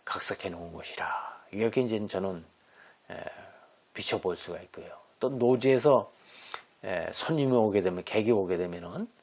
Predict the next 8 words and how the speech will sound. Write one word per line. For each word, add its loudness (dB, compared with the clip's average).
노지를 0
이렇게, -6
에, -12
뿌리는, 4
물을 4
뿌리는 -4
의식이 -4
있어요. -12